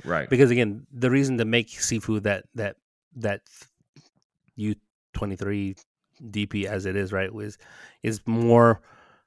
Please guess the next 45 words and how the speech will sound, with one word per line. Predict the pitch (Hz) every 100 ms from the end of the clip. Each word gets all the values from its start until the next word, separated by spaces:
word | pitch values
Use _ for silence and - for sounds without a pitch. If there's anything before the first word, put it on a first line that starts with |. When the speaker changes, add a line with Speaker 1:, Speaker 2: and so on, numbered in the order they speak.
| _ _ _ _ _ _
Speaker 2:
to | -
extend | 117 - 127 123
the |
contract | 117 110 107 107 95
so | 113
that | 101 98 -
you | - 107
have | 104 101 98
more, | 107 101 104 104 98 101
it | 107
gives | 107 98
you |
more | 101 98
flexibility | 107 - 98 95 95
in | 90
selling | - 95 92
him, | 98 98 _ _ _ _ _ _ _ _ _
right? | 98 92 _ _ _ _ -
Speaker 1:
Yeah. | 92 73 113
Speaker 2:
Rather | 117 117
than | 104 98
anything | 95 95
else. | 90 - - _ _ _ _
'Cause | 113
again, | 110 104
I | 90
think | 95 104 -
the, | 104 98 -
the | 107
goal | 104 117 107
is | -
still | - 107 98 - _
to | - 104
move | 101 98 87
him | 98 90
on | 92 90
at | 92 -
some | 92 92
point | 95 98
because | 101 98 95
he | 98
deserves | 101 101 120 85
it. | - _
Speaker 1:
Yeah, | 117 117 85 71
yeah. | 69